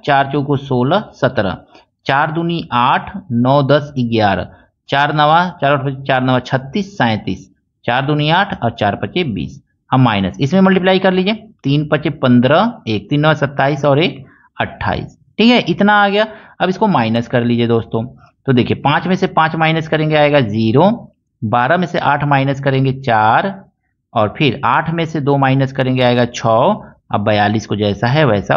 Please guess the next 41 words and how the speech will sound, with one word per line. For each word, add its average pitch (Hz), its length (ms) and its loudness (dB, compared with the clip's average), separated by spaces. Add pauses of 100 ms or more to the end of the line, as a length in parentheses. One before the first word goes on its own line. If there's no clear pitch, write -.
उतार 95 340 -2
दीजिए, 98 280 -4 (460)
बयालीस 143 480 0
हजार 170 540 2
छः 180 240 0
सौ 180 200 -2
चालीस। 117 600 -2 (440)
तो 120 80 -4
बयालीस 151 400 0
हजार 185 260 2
छः 170 240 -2
सौ 170 140 -4
चालीस 147 380 -2
इसका 143 240 -2
आंसर 110 380 0
होगा, 165 260 2
गलती 127 320 -2
से 131 100 0
हमने 123 200 2
लिखा 110 260 -2
नहीं 165 180 -2
है। 196 100 2 (400)
तो 117 80 -4
बयालीस 139 500 2
हजार 165 260 2
छः 139 320 0
सौ 147 200 0
चालीस 131 500 -2
ये 117 120 -2
आपका 107 340 -2 (180)
आंसर 110 320 0
हो 110 80 2
जाएगा, 113 220 0
ऑप्शन 117 440 0
नंबर 165 380 0 (380)
सी 147 220 2
जो 135 120 4
है 156 240 2
इसका 170 300 -4 (100)
सही 107 300 0
है। 98 140 0